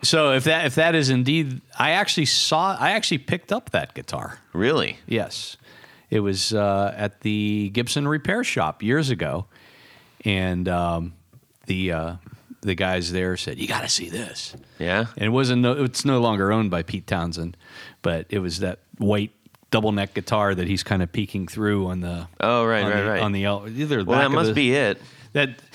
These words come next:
Speaker 1: but I don't remember him playing that in the, in the, that, in that era. Usually in that era, it was, uh, he was, he had moved on to, uh, S Gs.
Speaker 2: Well, was it not?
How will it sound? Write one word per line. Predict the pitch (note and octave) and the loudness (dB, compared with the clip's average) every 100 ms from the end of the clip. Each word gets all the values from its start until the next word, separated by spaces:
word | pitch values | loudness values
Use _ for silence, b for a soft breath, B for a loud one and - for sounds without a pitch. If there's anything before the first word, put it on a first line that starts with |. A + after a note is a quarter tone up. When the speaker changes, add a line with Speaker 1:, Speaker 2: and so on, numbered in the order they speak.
| D3+ - | -12 2
Speaker 1:
but | E3+ | 4
I | B3 | 4
don't | C#4 A3 | 4 4
remember | G3+ B3 G#3+ | 2 2 2
him | D#3 C3 | 2 0
playing | - C#4 F3+ | -2 -2 0
that | G2+ F#2+ | 0 -2
in | G2 | -2
the, | F#2 F#2+ G#2 | -4 -6 -4
in | G#2+ | -2
the, | G2 G2+ - - - | -2 -4 -10 -20 -10
that, | A#2+ A2 - _ - | -4 -4 -6 _ -10
in | A#2 A#2 | -2 0
that | B2 A#2+ | 0 2
era. | D3 G#2 G2 | 2 2 0
Usually | A2+ D#3+ F3+ D#3+ | 0 0 2 2
in | |
that | A#2+ C3 | 2 2
era, | C#3 A2 | 4 4
it | G2 G#2+ | 2 2
was, | A2 G2 G2+ | 0 0 0
uh, | G2 G2 - B B B B B | 2 2 -2 B B B B B
he | - | 0
was, | C3+ B2+ | 2 4
he | B2+ | 2
had | A#2 | 0
moved | A#2 A#2+ A#2+ | 2 0 2
on | A#2+ A2+ | 0 0
to, | A2 G2 F#2+ | 0 2 2
uh, | F#2 F2+ | 0 0
S | G#2 - | -2 -4
Gs. | B2 A#2+ A2+ G#2 - b b b b b b b b - | -2 -2 -4 -8 -10 b b b b b b b b -8
Speaker 2:
Well, | F2+ G#2+ C3+ - - _ _ _ _ b b b b - | 0 0 0 -6 -20 _ _ _ _ b b b b -2
was | G2 F#2+ | -2 0
it | D#2 | 0
not? | F2+ F#2+ - | 2 2 0